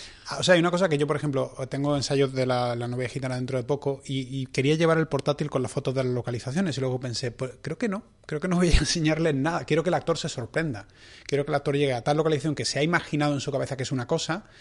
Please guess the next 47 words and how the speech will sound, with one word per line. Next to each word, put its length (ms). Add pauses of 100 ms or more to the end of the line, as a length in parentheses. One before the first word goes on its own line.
(140)
y 80
cuando 180
llega 200
es 160
otra 440 (140)
y 280
ese 240
lugar 280
físico 540
le 100
va 60
a 40
hacer 140
comportarse 540
de 60
manera 240
diferente". 460
Estábamos 280
el 60
otro 140
día 100
en 40
el 60
barrio 220
de 40
Amposta, 440
donde 140
hemos 140
rodado 140
una 140
persecución, 500
que 80
es 60
un 80
barrio 420 (340)
de, 320
de 80
clase 300
obrera, 340 (400)
y 60
entramos 240
en 40
la 60
casa 200
de 20
una 120
señora 600